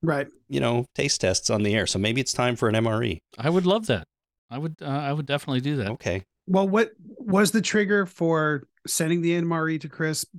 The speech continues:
Speaker 1: the episode in which they find all those M R Es? Was that the reasoning behind it, or was that just in general you were having a conversation, went, "Oh, fuck it, I'll send you a pizza"?
Speaker 3: Yeah, it's just general,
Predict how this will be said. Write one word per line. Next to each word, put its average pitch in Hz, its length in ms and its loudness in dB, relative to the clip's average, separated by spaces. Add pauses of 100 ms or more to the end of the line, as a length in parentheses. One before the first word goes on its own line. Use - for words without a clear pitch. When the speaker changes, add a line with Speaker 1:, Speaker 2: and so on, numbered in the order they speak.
(140)
Speaker 1:
the 143 160 0
episode 151 440 -2
in 139 120 -4
which 139 200 -6
they 143 160 0
find 135 440 -4
all 156 120 0
those 160 220 0
M 165 140 0
R 160 160 0
Es? 165 180 0
Was 139 140 -4
that 139 260 -4
the 147 60 -6
reasoning 139 400 -4
behind 143 320 -2
it, 220 60 2
or 156 100 2
was 135 100 -2
that 139 140 0
just 131 260 -8
in 139 60 -4
general 139 320 -2
you 131 100 -4
were 127 180 -4
having 135 180 -2
a - 20 -8
conversation, 127 580 -6
went, 143 180 -4
"Oh, 247 120 -18
fuck - 160 -20
it, - 20 -4
I'll 208 140 2
send 156 180 -2
you 117 80 -4
a - 20 -8
pizza"? 127 420 -6 (480)
Speaker 3:
Yeah, 226 200 2
it's - 140 -2
just - 160 -16
general, 107 360 0